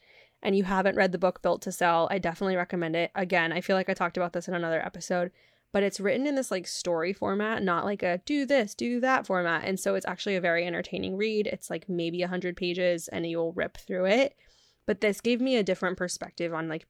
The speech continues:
building the business and where I should be one day. It's written in the perspective of an agency owner. So if you're an <laughs> agency owner listening to this, definitely, uh, check, I mean, anyone,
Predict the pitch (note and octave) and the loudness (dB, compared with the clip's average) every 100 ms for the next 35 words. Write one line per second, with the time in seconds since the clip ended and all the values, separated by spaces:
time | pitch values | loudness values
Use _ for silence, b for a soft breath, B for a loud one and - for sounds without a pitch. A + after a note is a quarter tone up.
0 | - F3 E3+ F#3 F#3+ G3 G3 G#3 G3 G3+ | -2 0 2 0 0 0 -2 -2 -2 -4
1 | - - G3+ F#3+ G3 F3+ F3+ G3+ G3+ D#3 | -10 -6 -4 -4 -6 -6 -6 -4 -4 -4
2 | F3+ - - E3+ - F3 E3+ D#3+ E3 D3+ | -6 -8 -6 -8 -6 -6 -4 -4 -4 -2
3 | D3+ b b b G3 - G3 F#3+ - G#3+ | -4 b b b -6 -6 0 2 2 2
4 | G3+ F#3 - F3+ E3+ - F#3 F3+ E3+ E3 | 0 -2 -4 -6 -8 -4 0 0 0 -2
5 | E3 - - - A2+ - G3+ - A3+ F#3 | -4 -6 -10 -8 -6 -6 -2 0 2 0
6 | F3+ F#3 F3+ F3 - G#3 D4 C4+ - D#4 | -2 0 2 2 4 8 10 8 10 10
7 | A#3+ A#3 A#3+ G3 G3+ G3+ F#3+ F#3 F3+ F#3 | 10 6 4 6 2 0 -2 -2 -2 0
8 | F3 G3 - G3 E3+ E3+ F3 F#3 E3+ E3 | 0 0 -8 -4 -2 -2 -4 -4 -4 -4
9 | F#3+ - _ _ _ _ _ - - - | -6 -10 _ _ _ _ _ -10 -10 -10
10 | - - A3 - B3+ G3+ | -10 -2 0 4 4 4